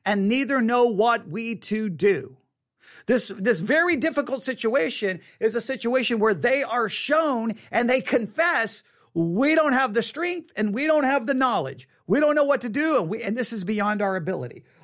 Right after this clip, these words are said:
We must let every difficulty, every dif-, difficult and confusing situation re-, um,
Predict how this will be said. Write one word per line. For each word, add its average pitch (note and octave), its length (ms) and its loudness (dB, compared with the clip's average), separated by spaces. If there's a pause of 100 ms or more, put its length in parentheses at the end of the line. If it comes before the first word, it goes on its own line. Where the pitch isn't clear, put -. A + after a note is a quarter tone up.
(120)
We B3 200 -2
must D4 320 -2
let A3+ 340 2
every C4 480 -2
difficulty, A#3 1040 -2
every B3+ 320 -2
dif-, A#3+ 360 -2
difficult F3 600 -4
and G#3 180 -6
confusing B3 540 -8
situation F#3+ 800 -6 (340)
re-, G3+ 260 -2 (280)
um, F3 340 2